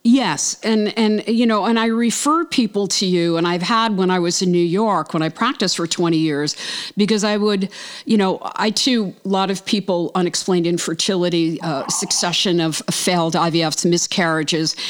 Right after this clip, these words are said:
and there was a lot that I could do and un-, you know, unfold, and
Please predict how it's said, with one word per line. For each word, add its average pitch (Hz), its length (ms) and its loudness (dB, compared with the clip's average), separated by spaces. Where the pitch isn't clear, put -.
and 214 180 2
there 214 80 2
was 220 160 0
a 220 60 0
lot 208 380 0
that 196 100 -2
I 180 120 0
could 175 280 -2
do 196 540 2
and 170 440 2
un-, 165 460 2
you 196 120 2
know, 160 280 0
unfold, 185 760 0
and 160 260 0